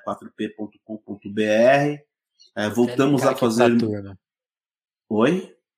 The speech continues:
Speaker 2: Vou linkar aqui pra turma ir lá com-, comprar uma
Speaker 1: Ah,
Speaker 2: camisetinha.
Speaker 1: é, pô, linka aí. E aí a gente entrou nesse lance virtual, da loja virtual, e com a pandemia a gente começou a fazer um bazar, né? A gente tem, até tinha um, um lugar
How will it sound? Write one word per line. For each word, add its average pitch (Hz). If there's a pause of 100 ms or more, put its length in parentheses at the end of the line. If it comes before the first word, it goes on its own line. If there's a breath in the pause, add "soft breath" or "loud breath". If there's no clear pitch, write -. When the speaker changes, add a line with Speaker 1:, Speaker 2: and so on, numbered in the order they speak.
(480)
Speaker 2:
Vou 117
linkar 131
aqui -
pra 123
turma 127
ir 135
lá 113
com-, - (140)
comprar 120
uma 113
Speaker 1:
Ah, 110
Speaker 2:
camisetinha. 113
Speaker 1:
é, 107 (120)
pô, 113
linka 113
aí. 110 (540)
E 113
aí 120
a 123
gente 139
entrou 147
nesse 147
lance 147
virtual, 143
da 123
loja 120
virtual, 131 (440 loud breath)
e 139
com 147
a 147
pandemia 156
a 185
gente 165
começou 156
a -
fazer 151
um 147
bazar, 120
né? 117
A 113
gente 127
tem, 127
até 127
tinha 131
um, 113
um 113
lugar 110